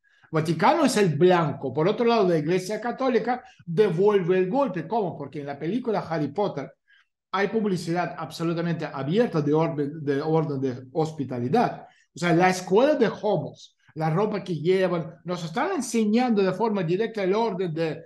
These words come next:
de hospitalidad, es decir, orden de Malta, caballeros de Cruz de Malta, que juega un papel muy importante dentro de estas estructuras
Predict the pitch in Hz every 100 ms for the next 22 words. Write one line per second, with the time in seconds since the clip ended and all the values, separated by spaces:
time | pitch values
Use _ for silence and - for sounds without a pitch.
0 | _ 165 175 170 160 - 156 160 240 180
1 | 151 156 196 202 214 226 185 208 175 175
2 | 170 175 - 147 131 143 147 208 262 226
3 | 156 156 185 196 151 165 156 127 120 -
4 | _ _ _ _ _ _ - 185 - 220
5 | 262 233 185 170 190 170 180 160 165 156
6 | 214 180 160 170 170 165 160 160 165 -
7 | - 202 185 185 - 269 214 135 - -